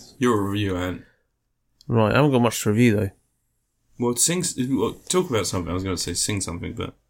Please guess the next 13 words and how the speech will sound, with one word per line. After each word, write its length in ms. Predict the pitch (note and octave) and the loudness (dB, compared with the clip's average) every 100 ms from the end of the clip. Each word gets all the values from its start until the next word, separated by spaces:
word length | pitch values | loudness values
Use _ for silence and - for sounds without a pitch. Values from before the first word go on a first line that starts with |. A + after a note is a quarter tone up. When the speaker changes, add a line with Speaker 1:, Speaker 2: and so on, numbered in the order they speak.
| _ _ - - | _ _ -10 -4
Speaker 1:
that's 180 | G2+ | -2
my 160 | F#2 G#2 | 0 -2
next 280 | F2+ - - | -2 -8 -12
review. 240 | - - - _ _ _ - | -10 -12 -14 _ _ _ -2
Speaker 2:
Anyway, 300 | C#3+ D3 C3 | 4 6 6
um, 460 | C3 C#3+ C#3+ C3+ - _ _ _ _ _ | 6 6 6 4 0 _ _ _ _ _
let's, 760 | G3+ D#3 - - - - - - | 0 2 4 2 2 0 -2 -8
let's 280 | C#3+ C#3+ C3+ | 0 2 4
talk 280 | C#3 C3 B2+ | 4 4 4
about 300 | B2+ A#2+ A#2 | 4 4 4
a 60 | |
music 420 | B2+ B2+ A#2 G#2 | 6 6 6 0
act. 320 | G2+ G2 - | -4 -6 -8